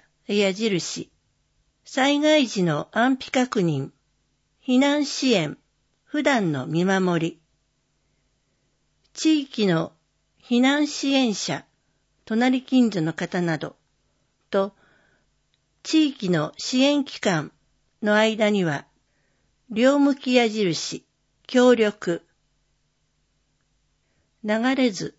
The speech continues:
終わり。三十七、市民税、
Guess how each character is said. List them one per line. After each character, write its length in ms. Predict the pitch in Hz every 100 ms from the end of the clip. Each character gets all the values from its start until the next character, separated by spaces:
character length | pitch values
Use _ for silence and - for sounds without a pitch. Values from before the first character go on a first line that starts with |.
| -
終 120 | 175
わ 140 | 175
り。 220 | 165 - _ _ _ _ _ _ _ _ _ _ _ _ _ _ _ _ _ _ _ _ _ _ _ _ _ _ _ _ _
三 400 | - 294 320 302
十 320 | 233 170 160
七、 400 | 175 196 165 - _ _ _ _ _ _ _ _ _ _
市 240 | - - 262
民 320 | 302 311 247
税、 460 | 180 175 156 185